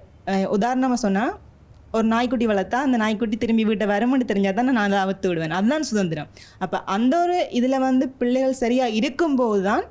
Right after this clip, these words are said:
அது வந்தாங்க, அஹ், கழகங்கள்ல ஒர்க் பண்றதா இருக்கட்டும் சரி, அதோட கல்வி நடவடிக்கையா இருக்கும் சரி, செ-, இருக்கட்டும் சரி,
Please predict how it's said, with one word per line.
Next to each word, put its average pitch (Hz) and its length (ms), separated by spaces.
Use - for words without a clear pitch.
அது 233 200
வந்தாங்க, 254 380
அஹ், 196 520
கழகங்கள்ல 240 600
ஒர்க் 202 240
பண்றதா 196 300
இருக்கட்டும் 180 440
சரி, 185 160
அதோட 196 200
கல்வி 220 300
நடவடிக்கையா 202 480
இருக்கும் 180 240
சரி, 170 300
செ-, 165 220
இருக்கட்டும் 185 400
சரி, 175 260